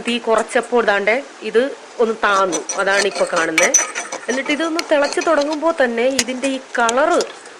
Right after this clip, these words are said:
ഒന്ന് മാറി ഒരു വേറെ ഒരു കളറാകും. ഒരു, ആ, ചാര കളർ പോലൊക്കെ ആയി തുടങ്ങി, തുടങ്ങും, അല്ലെങ്കിൽ ഒരു ബ്രൗൺ കളർ പോലൊക്കെ ആയി തുടങ്ങും. അതും ശ്രദ്ധിക്കണം. ഇതിപ്പോൾ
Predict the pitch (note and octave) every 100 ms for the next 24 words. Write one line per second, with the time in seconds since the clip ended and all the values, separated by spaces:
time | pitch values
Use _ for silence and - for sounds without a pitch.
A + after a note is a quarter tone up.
0 | - A3+ B3 A#3+ G#3 G#3 A3 A3+ A3 A#3
1 | - - A3 A3 A3 G#3+ G#3 A#3+ B3 G#3
2 | G#3+ G#3+ F#3+ G3 F#3 E3+ F#3 F#3 G#3+ G3+
3 | F#3 - - - - - F#3 F#3 - -
4 | - - - B3 C4 D4+ - B3 A3+ G#3
5 | A3 G#3 - G3+ G3+ G3 F#3 F#3+ - F3+
6 | F3+ F#3 G#3 - A3 A3 A3+ A#3 A#3+ A#3+
7 | G#3+ G#3+ G#3 A#3 A3+ G3+ F#3 G3+ F#3+ -
8 | F3+ E3+ F3+ E3+ E3+ A#3+ - - - -
9 | C4 C4+ C#4+ - A#3 G3 E3+ D#3+ D#3 -
10 | - - - - - - - - - -
11 | - - - - - - - - - -
12 | - - - - - - - E5+ - -
13 | - - - - - - - - G#3+ A3